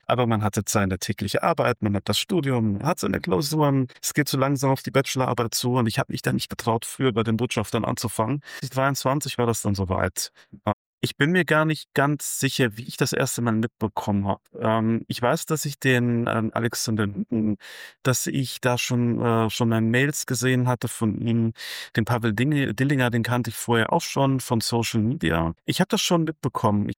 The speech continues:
glaube, ich hab das sogar eher durch unser Intranet mitbekommen, dass ich da mal eine, eine Seite gesehen hab, dass ich da News gesehen hab. Und das hat mich von Anfang an sehr interessiert. Lange Zeit,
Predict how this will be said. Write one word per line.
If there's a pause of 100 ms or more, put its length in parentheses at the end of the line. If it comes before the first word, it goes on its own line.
glaube,
ich
hab
das
sogar
eher
durch
unser
Intranet
mitbekommen, (380)
dass
ich
da
mal
eine,
eine
Seite
gesehen
hab,
dass
ich
da
News
gesehen
hab. (240)
Und
das
hat
mich
von
Anfang
an
sehr
interessiert. (540)
Lange
Zeit,